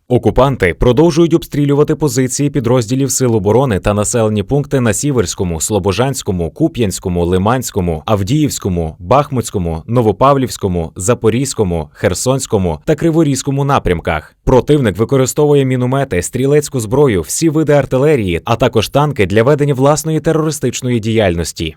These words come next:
У Генеральному штабі Збройних сил України повідомили, що на тимчасово окупованій території Луганщини російські окупаційні війська здійснюють націоналізацію майна, яка належить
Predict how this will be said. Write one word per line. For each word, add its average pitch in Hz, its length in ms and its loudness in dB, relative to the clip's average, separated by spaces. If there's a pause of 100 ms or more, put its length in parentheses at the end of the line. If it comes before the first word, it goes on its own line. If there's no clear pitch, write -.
У 120 100 2
Генеральному 113 560 2
штабі 107 300 0
Збройних 110 400 0
сил 110 200 0
України 104 400 0
повідомили, 98 640 0
що - 160 -4
на 117 100 0
тимчасово 143 540 0
окупованій 117 580 0
території 101 520 0
Луганщини 92 760 -4
російські 139 460 0
окупаційні 143 640 0
війська 101 480 0
здійснюють 143 580 -2
націоналізацію 123 920 0
майна, 113 580 0
яка 107 340 0
належить 101 580 0